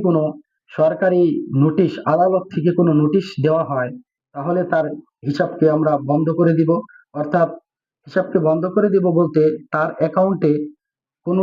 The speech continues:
লেনদেন করতে পারবে না, এটার মানে হচ্ছে হিসাবকে আমরা বন্ধ করে দিব। তো যদি সে নিজে দেউলিয়া হয়ে যায়, দেউলিয়া ঘোষণা করে, তাহলেও তার হিসাবকে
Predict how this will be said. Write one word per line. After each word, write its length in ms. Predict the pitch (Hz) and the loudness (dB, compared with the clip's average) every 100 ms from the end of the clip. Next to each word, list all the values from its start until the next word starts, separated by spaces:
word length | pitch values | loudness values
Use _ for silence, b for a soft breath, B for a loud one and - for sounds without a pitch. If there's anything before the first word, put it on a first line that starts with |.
| 180 | 2
লেনদেন 400 | 196 214 185 196 285 - | 2 2 2 0 -4 -2
করতে 240 | 190 190 208 | -2 0 -2
পারবে 300 | 160 131 127 | -2 -2 -2
না, 120 | 98 - _ _ _ _ _ _ _ _ _ _ _ _ _ - | -2 -8 _ _ _ _ _ _ _ _ _ _ _ _ _ -10
এটার 240 | 156 175 135 110 143 | -2 -2 -2 2 2
মানে 140 | 156 | 4
হচ্ছে 180 | 175 170 | 0 2
হিসাবকে 340 | 170 175 - 160 | 2 2 -2 -2
আমরা 180 | 160 156 151 | -2 -2 -2
বন্ধ 160 | 151 151 | 0 0
করে 160 | 151 135 | 0 0
দিব। 200 | 120 113 113 _ _ _ _ _ _ _ 160 | -2 -4 -10 _ _ _ _ _ _ _ -8
তো 20 | 151 | -4
যদি 180 | 185 214 - | 0 0 2
সে 100 | 196 165 | 0 2
নিজে 200 | 185 196 185 156 143 | 0 2 2 0 2
দেউলিয়া 340 | 190 214 226 151 | 2 4 2 2
হয়ে 220 | 147 147 | 0 0
যায়, 180 | 131 131 - _ _ _ 135 | 0 -2 -6 _ _ _ -2
দেউলিয়া 340 | 170 196 185 | 0 2 0
ঘোষণা 340 | 135 135 160 156 | -2 -2 0 0
করে, 140 | 143 139 - _ | -2 -4 -8 _
তাহলেও 360 | 143 170 185 185 185 | -8 -4 -2 -2 0
তার 160 | 156 147 - - | 0 0 -8 -12
হিসাবকে 360 | 147 165 - | -2 -2 0